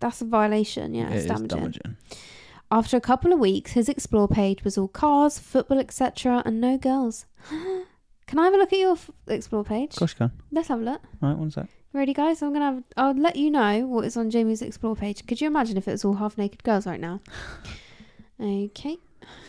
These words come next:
Speaker 1: Jamie, I've just seen you've got a message from someone about a fucking Xbox.
Speaker 2: <laughs>
Speaker 1: You're gonna buy an Xbox, aren't you?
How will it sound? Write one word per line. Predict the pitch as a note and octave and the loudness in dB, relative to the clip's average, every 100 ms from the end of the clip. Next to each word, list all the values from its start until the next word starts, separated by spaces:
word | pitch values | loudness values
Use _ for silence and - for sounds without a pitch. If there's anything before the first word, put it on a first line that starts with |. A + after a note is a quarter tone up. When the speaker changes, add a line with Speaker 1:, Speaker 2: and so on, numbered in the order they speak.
| - - - | -20 -20 -4
Speaker 1:
Jamie, | B3+ A#3+ A#3 A3+ - - - - - - - - - - - | 2 4 4 2 0 -10 -20 -20 -20 -20 -20 -20 -20 -16 -2
I've | A3 G#3+ | 0 0
just | A#3+ A#3 | -2 -2
seen | G#3 | -2
you've | G#3 | -2
got | A#3 | -2
a | A3 | -2
message | G#3 G3+ G3+ - | -2 -4 -8 -10
from | G3+ | -8
someone | G#3 G3 F#3+ | -6 -4 -4
about | F#3+ G3+ | -4 -6
a | _ | _
fucking | B3+ A#3+ A3+ | -2 0 -4
Xbox. | G3+ - - F#3+ F#3 F#3+ - D#3 D#3+ - | -6 -10 -8 4 4 4 -6 -8 -8 -8
Speaker 2:
<laughs> | B3+ | -2
Speaker 1:
You're | C#4 | 4
gonna | F4 | 4
buy | D4+ D4+ | 6 4
an | D4 D4+ | 4 0
Xbox, | - - G#3 A#3 | -4 -8 -4 -2
aren't | A#3 - | -2 -2
you? | - - | -6 -6